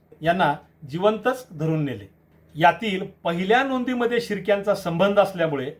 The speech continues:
ती महत्त्वाची आहे. आपण आधी पाहिलेले सहा पुरावे आणि जेधे शकावलीतील नोंदी हे सर्वच पुरावे समकालीन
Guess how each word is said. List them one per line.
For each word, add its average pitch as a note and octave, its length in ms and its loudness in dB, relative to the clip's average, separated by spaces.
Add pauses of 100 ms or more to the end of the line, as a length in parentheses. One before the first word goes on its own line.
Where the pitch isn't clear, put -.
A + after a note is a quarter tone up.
(200)
ती F#3 460 -4
महत्त्वाची E3+ 540 0
आहे. B2 180 2 (540)
आपण A#3+ 340 4 (160)
आधी F3+ 240 0
पाहिलेले A3 440 6
सहा F#3 240 0
पुरावे F3 480 0 (440)
आणि G3 200 2
जेधे F3+ 300 4
शकावलीतील G3+ 640 0
नोंदी F#3+ 480 -2 (280)
हे - 100 -4
सर्वच B3+ 480 2
पुरावे D3 420 2 (460)
समकालीन A3+ 600 4